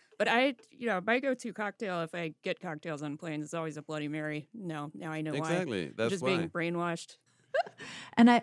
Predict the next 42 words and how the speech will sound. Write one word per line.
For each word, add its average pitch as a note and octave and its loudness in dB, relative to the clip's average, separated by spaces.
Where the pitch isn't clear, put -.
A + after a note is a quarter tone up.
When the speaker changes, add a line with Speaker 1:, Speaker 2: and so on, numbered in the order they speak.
Speaker 3:
I A3 10
loved A3+ 6
the F3+ 8
insight F#3 8
in E3+ 6
the E3 6
piece F3 4
about, D3 4
it G#3 8
has A3+ 10
nothing C4 10
to G3 4
do, F3 6
I F#3 6
mean, F3 10
maybe E3 6
besides D3+ 2
the D3 -2
tomato D3+ 4
juice, C#3+ -4
it D3+ 0
has E3 6
little F#3+ 6
to - -2
do D#3 2
with D3 -2
the - -2
actual C#3+ 2
taste - 0
of D3 -2
the - -2
food D#3+ 2
or - 0
the - -4
quality D#3+ 4
of D3 -2
the C#3+ -4
food, D#3+ 2
but C#3 -2
sort D#3 0
of, D3+ -2
like, C#3 0